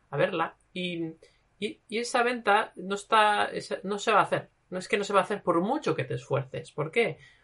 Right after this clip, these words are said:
Porque esa persona ese día tiene un mal día, porque, por lo que sea, o porque no necesita eso que tú, que tú le vas a, a vender. Y,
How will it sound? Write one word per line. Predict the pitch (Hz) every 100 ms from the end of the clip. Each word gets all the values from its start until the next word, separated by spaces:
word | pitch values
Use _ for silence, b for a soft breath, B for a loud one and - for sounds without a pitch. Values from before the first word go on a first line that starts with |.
| b
Porque | - -
esa | 208 -
persona | 190 214 208
ese | 196 180
día | 202 190
tiene | 180 180
un | 165
mal | 147 143 151
día, | 233 220 214 202 202
porque, | 170 165 160 -
por | 156
lo | 151 147
que | 139
sea, | 226 214 202 202 b b b
o | 156
porque | 156 156 156
no | 165
necesita | 202 202 180 - 190 180 160
eso | 165 156 160
que | 156 143
tú, | - 151 147 139 135 135
que | 135
tú | 143
le | 139
vas | 131 135
a, | 143 139 139
a | - 135
vender. | 131 180 220 214 214 b b b b
Y, | 185 185 170